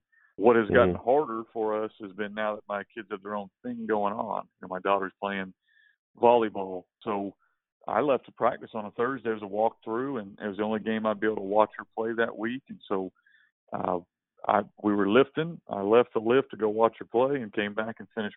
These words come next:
Speaker 1: practice. And, you know, I think a lot of times coaches wanna use words like grind and, and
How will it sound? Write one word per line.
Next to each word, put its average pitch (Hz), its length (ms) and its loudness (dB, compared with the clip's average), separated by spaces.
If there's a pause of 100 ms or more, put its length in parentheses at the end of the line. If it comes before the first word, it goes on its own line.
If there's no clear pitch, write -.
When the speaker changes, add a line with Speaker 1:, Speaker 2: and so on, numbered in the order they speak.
Speaker 1:
practice. 110 500 -4
And, 92 160 -14 (640)
you - 100 -6
know, 98 260 2 (1160)
I - 60 -2
think 120 160 2
a 113 40 8
lot 117 220 8
of 107 100 -2
times 104 320 -2 (960)
coaches 110 320 0
wanna 110 200 -4
use 107 200 -4
words 107 240 -2
like 104 180 -4 (120)
grind 101 800 -6
and, 85 240 -10 (140)
and 95 240 -8